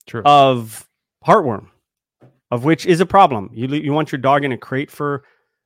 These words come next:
Speaker 2: I, I'm getting back to my thing. You want your dog in a crate for two months and they can't move because when they move, blood flows and then it feeds that worm in their heart.
Speaker 1: So are you
Speaker 2: No,
Speaker 1: for
Speaker 2: it's not good.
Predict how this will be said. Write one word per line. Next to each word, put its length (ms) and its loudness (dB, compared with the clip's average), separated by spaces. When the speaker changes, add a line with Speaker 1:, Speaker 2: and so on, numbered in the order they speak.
Speaker 2:
I, 80 -12
I'm 120 -8
getting 200 -6
back 200 -2
to 80 -14
my 80 -4
thing. 340 -4
You 100 -8
want 280 -6
your 60 -16
dog 200 -2
in 60 -4
a 60 -8
crate 340 -8
for 340 -10
two 320 -2
months 460 -4
and 180 -6
they 80 -2
can't 280 -4
move 440 -4
because 240 -14
when 100 -6
they 60 -6
move, 320 -8
blood 260 -6
flows 300 -4
and 120 -6
then 180 -6
it 160 -8
feeds 440 -8
that 240 -4
worm 760 -4
in 140 -4
their 180 -4
heart. 560 -4
Speaker 1:
So 120 -14
are 20 -10
you 100 -10
Speaker 2:
No, 280 4
Speaker 1:
for 100 -2
Speaker 2:
it's 140 -6
not 240 -2
good. 360 0